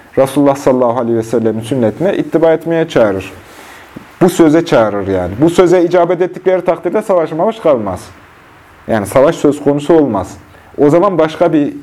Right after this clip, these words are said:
e, şey, etap başlar. Başka bir seviyeye geçer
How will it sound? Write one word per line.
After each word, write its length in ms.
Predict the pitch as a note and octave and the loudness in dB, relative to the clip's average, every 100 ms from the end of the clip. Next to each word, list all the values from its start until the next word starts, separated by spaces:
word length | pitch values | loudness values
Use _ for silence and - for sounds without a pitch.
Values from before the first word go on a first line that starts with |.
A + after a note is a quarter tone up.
| - | -2
e, 260 | A#2+ B2 - - A2+ - _ _ _ _ _ _ - | 0 0 -4 -10 -18 -20 _ _ _ _ _ _ -18
şey, 260 | - D3 B2+ | -4 0 0
etap 500 | - A#2+ D3 D3 A2 | 0 -2 -2 0 0
başlar. 440 | G2 F2+ E2+ - - - - - - | -2 -4 -8 -10 -20 -20 -20 -20 -6
Başka 300 | A2 - C#3 | -6 -2 -2
bir 40 | B2+ | 0
seviyeye 500 | - B2 B2 B2+ B2+ | 0 0 2 -2 -2
geçer 460 | G#2+ - G2+ F2 | -4 -4 -6 -8